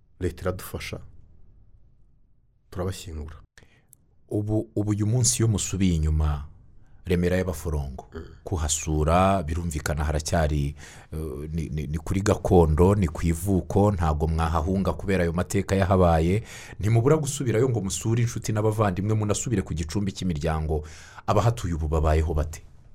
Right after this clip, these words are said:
Speaker 1: Bo, nyuma intambara irangiye, ba-,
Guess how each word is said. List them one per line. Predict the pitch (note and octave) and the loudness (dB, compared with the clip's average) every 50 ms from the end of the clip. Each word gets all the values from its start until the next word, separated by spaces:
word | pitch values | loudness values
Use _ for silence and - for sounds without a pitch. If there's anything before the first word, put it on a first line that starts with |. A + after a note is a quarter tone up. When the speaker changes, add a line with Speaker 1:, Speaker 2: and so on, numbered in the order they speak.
| - - - - - - - - - - - - - - - - - - - - - - - - - - - - _ _ - | -20 -20 -20 -20 -20 -20 -20 -20 -20 -20 -20 -20 -20 -20 -20 -20 -20 -20 -20 -20 -20 -20 -20 -20 -20 -20 -20 -20 _ _ -4
Speaker 1:
Bo, | G2+ F#2+ D2+ E2+ | -2 0 2 4
nyuma | G2+ G2+ G2+ G2+ G#2+ A#2 C3 C#3+ - - - - - - - - - - - - - - - - - - - - - | 4 6 6 8 8 8 6 6 4 -2 -8 -14 -18 -18 -18 -20 -20 -20 -20 -20 -20 -20 -20 -20 -20 -20 -20 -14 -8
intambara | - F2+ G2 G2+ F#2+ F#2+ F#2+ G#2 G#2+ | -4 -2 0 0 2 2 4 4 6
irangiye, | B2 G2+ F2+ E2+ D#2+ F2 F#2+ - D4+ - - - - - - - - - - - - - - - - - - - - - - - - - - - - _ _ _ - | 6 4 4 2 0 0 0 -2 -2 -4 -8 -16 -20 -20 -20 -20 -20 -20 -20 -20 -20 -20 -20 -20 -20 -20 -20 -20 -20 -20 -20 -20 -20 -20 -20 -20 -20 _ _ _ -8
ba-, | - F2+ F#2 F2 E2+ E2 D#2+ D#2 | -4 -2 -2 -2 -2 -2 -4 -6